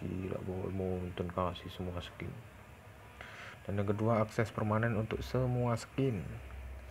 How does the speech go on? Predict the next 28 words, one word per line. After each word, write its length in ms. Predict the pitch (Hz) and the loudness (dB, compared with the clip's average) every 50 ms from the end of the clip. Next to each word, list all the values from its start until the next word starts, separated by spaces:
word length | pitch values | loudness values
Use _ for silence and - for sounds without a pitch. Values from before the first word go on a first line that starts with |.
| - | -6
Semua 320 | - 92 92 92 90 92 90 | -4 -4 -2 -2 0 -2 -2
skin. 320 | - - - - 95 90 90 85 - - - - - - - - - - - - - - - - - | -4 -6 -4 -2 -2 -2 -2 -4 -8 -10 -12 -12 -12 -12 -12 -14 -16 -16 -16 -16 -16 -16 -16 -14 -14
Ketiga 400 | - 117 113 95 - - 107 101 | -10 -6 -6 -4 -2 0 -2 0
semua 480 | - - 104 107 110 110 110 107 104 98 | 0 0 0 2 2 4 4 4 4 4
hero. 480 | 95 95 98 104 107 107 101 90 80 - - - - - - - - - - - - - - - - - | 4 2 4 4 4 4 4 2 0 -2 -8 -14 -16 -16 -16 -16 -14 -14 -14 -14 -14 -14 -14 -12 -10 -8
Keempat 400 | 101 101 - - 101 107 - - - - - - - - - - - - - - | -8 -6 -2 0 0 0 -2 -4 -10 -14 -14 -14 -14 -14 -14 -16 -16 -16 -12 -6
gratis 320 | - 92 90 - 101 - - | -4 -2 -2 -2 -4 -4 -2
terbatas 640 | - 85 101 - 95 92 85 - - 104 - - - | -2 -2 0 0 0 -2 0 0 0 0 0 0 -4
untuk 320 | 101 104 104 117 110 - - - - | -4 0 2 0 0 0 -2 -10 -10
semua 480 | - - - 113 113 113 113 113 113 110 | -4 0 2 2 2 2 2 2 2 2
hero 160 | 110 113 113 | 2 2 2
dan 240 | 110 113 107 107 107 | 4 4 2 2 0
skin 400 | - - - 120 117 117 113 110 | -2 -2 -2 0 0 0 0 -2
seratus 480 | 107 - - - 110 107 - 113 - - 95 | -4 -2 0 0 0 0 0 -2 -4 -2 -2
hari 240 | 95 98 104 98 90 | 0 2 2 2 0
guys. 220 | 78 - - - - - - - - - - - - - - - - - - - - - - - - - - - - - - | -2 -6 -8 -12 -14 -14 -14 -14 -14 -12 -12 -10 -10 -12 -12 -12 -14 -14 -14 -16 -16 -16 -18 -18 -18 -18 -18 -18 -12 -6 -2
Lima 320 | 98 101 104 104 107 113 113 - | 2 2 4 4 4 4 2 2
akses 400 | 113 107 104 - - 104 101 - | 0 -2 0 2 2 2 2 2
gratis 480 | - - 98 95 - - 117 104 - - | 2 2 2 2 4 2 0 0 0 2
terbatas 640 | - 110 104 101 - 98 92 - - 107 - - - | 0 2 2 2 2 2 2 2 0 0 0 0 -2
untuk 240 | 104 107 - - - | -2 0 0 -2 -4
semua 400 | - - 110 110 113 117 113 101 | -2 -2 0 2 2 2 2 2
hero 240 | 98 98 107 110 | 2 4 4 4
dan 240 | 107 101 101 98 95 | 4 4 2 0 0
skin 400 | - - - - 107 107 110 107 | -4 -8 -4 0 2 2 2 2
tiga 320 | - 110 104 - 104 98 98 | 0 0 2 2 2 2 2
puluh 240 | 98 95 92 90 | 2 0 0 0
hari. 240 | 87 87 90 85 87 | 0 0 0 -2 -2